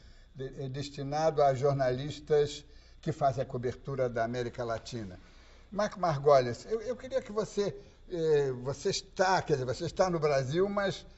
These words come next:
trabalha para uma revista americana e, evidentemente, acompanha esse trabalho da mídia ma-, americana que reflu-, reflui pra cá de uma forma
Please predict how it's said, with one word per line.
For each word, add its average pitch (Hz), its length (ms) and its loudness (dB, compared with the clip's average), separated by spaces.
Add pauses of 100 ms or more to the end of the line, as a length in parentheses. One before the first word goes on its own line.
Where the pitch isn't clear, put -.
(120)
trabalha 160 380 6
para 131 80 -8
uma 147 140 -2
revista 131 340 -4
americana 131 480 -4
e, 165 80 0
evidentemente, 135 600 -4
acompanha 151 880 -4 (320)
esse 151 280 -6
trabalho 135 680 -2
da 117 180 -6
mídia 127 300 -4
ma-, 117 280 -4
americana 123 680 -6 (500)
que 240 360 -6 (220)
reflu-, 226 720 2
reflui 220 500 4
pra 156 220 -2
cá 190 320 0
de 139 100 -4
uma 160 160 -2
forma 214 800 -2